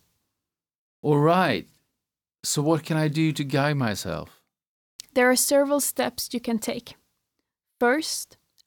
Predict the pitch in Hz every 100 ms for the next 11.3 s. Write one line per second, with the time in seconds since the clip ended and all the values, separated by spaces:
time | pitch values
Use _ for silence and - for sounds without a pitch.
0 | - 226 240 254 269 - 285 302 311 -
1 | 226 214 - 226 214 - - 226 214 220
2 | 233 - 277 226 208 214 214 - _ _
3 | _ 226 220 214 - 220 - 226 - 226
4 | 220 208 - - _ _ _ _ _ _
5 | _ _ - 233 302 - - 247 277 269
6 | - 220 214 220 214 - - 220 214 226
7 | - 269 247 - - _ _ _ _ _
8 | _ _ _ _ - 262 262 311 - 226
9 | 226 233 233 226 220 214 - 214 220 214
10 | - - 269 233 226 226 - _ 240 226
11 | 226 240 -